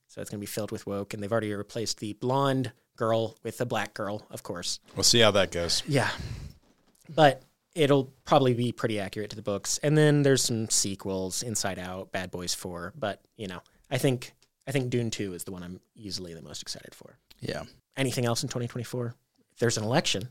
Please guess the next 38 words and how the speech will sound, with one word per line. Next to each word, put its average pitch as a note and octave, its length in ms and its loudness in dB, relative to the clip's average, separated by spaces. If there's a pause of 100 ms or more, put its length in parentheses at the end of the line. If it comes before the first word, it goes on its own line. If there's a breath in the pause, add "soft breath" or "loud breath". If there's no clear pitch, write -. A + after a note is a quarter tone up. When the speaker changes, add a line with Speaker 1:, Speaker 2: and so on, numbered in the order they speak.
Speaker 1:
We're G#2+ 140 -6
Speaker 2:
Of G2+ 120 -2
Speaker 1:
excited B2+ 360 8
Speaker 2:
course. B2+ 40 4
Speaker 1:
for C3 140 2
that. C#3 380 4 (240)
<laughs> - 240 -20
Speaker 2:
I'm A2+ 100 -2
sure C3+ 240 8
that A#2 260 10
will A2 280 6
Speaker 1:
Trepidatious, C3 720 2
maybe. A2+ 300 -10 (560)
Speaker 2:
Yeah, F2+ 180 -4
it's F2 180 0
Speaker 3:
I C3+ 40 4
mean, A#2 60 6
Speaker 2:
probably A2 180 6
Speaker 3:
it's - 80 2
gonna A2+ 280 4 (460)
dominate G2+ 640 2 (180)
Speaker 2:
The C#3 80 2
election D3 360 10
Speaker 3:
every-, A#2+ 80 6
Speaker 2:
will B2 120 10
Speaker 3:
yeah. - 60 2
Speaker 2:
dominate G#2+ 480 8
everything. F#2 580 0
Speaker 3:
It F2+ 40 2
Speaker 2:
I'm G#2 100 2
sure A2+ 120 6
we'll A2+ 100 8
Speaker 3:
will. G2 80 4
Speaker 2:
be G2 120 2
talking F2+ 360 2
about E2+ 180 0
it. E2+ 60 4
Speaker 3:
Especially, B2+ 460 8